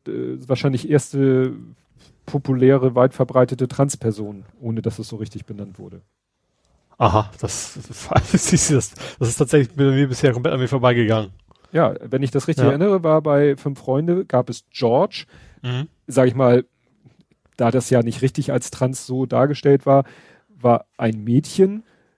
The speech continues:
Speaker 1: hieß, glaub ich, eigentlich Georgine, wurde aber und wollte nur George genannt wurde, trug auch die Haare kurz, wurde auch eher als Junge gelesen und
Speaker 2: Ah.
Speaker 1: wollte das eigentlich auch.
Speaker 2: Ah,
Speaker 1: Führte
Speaker 2: okay.
Speaker 1: natürlich
Speaker 2: Mhm.
Speaker 1: auch manchmal zu, äh, Konfliktsituationen.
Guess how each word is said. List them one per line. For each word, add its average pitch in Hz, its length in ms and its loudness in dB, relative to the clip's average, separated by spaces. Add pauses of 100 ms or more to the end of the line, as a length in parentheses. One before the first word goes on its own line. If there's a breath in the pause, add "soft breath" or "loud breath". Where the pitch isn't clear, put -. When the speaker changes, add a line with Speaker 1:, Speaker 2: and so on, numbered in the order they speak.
(280)
Speaker 1:
hieß, - 320 -4
glaub 127 180 2
ich, 127 120 -4
eigentlich 127 260 -2
Georgine, 123 760 -4 (140)
wurde 120 600 0
aber 160 300 4
und 117 200 -10
wollte 147 320 2
nur 139 280 -2
George 131 360 0
genannt 160 340 -4
wurde, 160 240 -4
trug - 280 -12
auch 123 100 -6
die 117 160 -8
Haare 143 280 2
kurz, 160 320 -8
wurde 135 180 -4
auch 117 200 -6 (300)
eher 135 260 6
als - 400 -2
Junge 139 360 -2
gelesen 131 480 2
und 127 160 -12
Speaker 2:
Ah. 131 100 2
Speaker 1:
wollte 160 200 4
das 120 200 0
eigentlich 104 400 -10
auch. 95 260 -18 (480)
Speaker 2:
Ah, 226 120 0
Speaker 1:
Führte 160 220 4
Speaker 2:
okay. 139 60 6
Speaker 1:
natürlich 135 280 2
Speaker 2:
Mhm. 143 60 2
Speaker 1:
auch 156 160 2
manchmal 160 300 -2
zu, 156 360 -4
äh, 147 400 0
Konfliktsituationen. 160 1120 -6